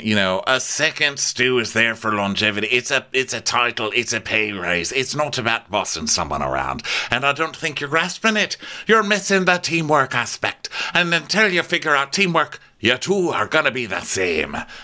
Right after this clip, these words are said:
And she's like, "But I have more experience than her." And she's like, "It's not, no, it's not about that.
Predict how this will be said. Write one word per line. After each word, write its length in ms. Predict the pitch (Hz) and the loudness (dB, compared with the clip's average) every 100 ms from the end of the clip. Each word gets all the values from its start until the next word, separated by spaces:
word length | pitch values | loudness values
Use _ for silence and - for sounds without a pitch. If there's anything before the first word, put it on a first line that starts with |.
| - | -4
And 100 | 101 | 0
she's 140 | 139 | 0
like, 80 | 139 | 2
"But 100 | 240 | 2
I 100 | 220 | 2
have 220 | 220 214 | 4 2
more 140 | 214 208 | 2 0
experience 640 | 196 - 190 226 262 220 | 0 2 2 4 4 2
than 140 | 196 190 | 2 2
her." 680 | 180 175 156 139 120 104 107 | 4 6 6 4 4 0 -2
And 100 | 110 | 0
she's 140 | 139 | 2
like, 160 | - - | 2 2
"It's 160 | 165 | 0
not, 280 | 185 214 226 | 4 2 2
no, 180 | 175 190 | 2 2
it's 200 | 180 170 | 0 -2
not 240 | 175 208 185 | 2 0 2
about 240 | 185 190 | 0 0
that. 260 | 190 175 | 0 0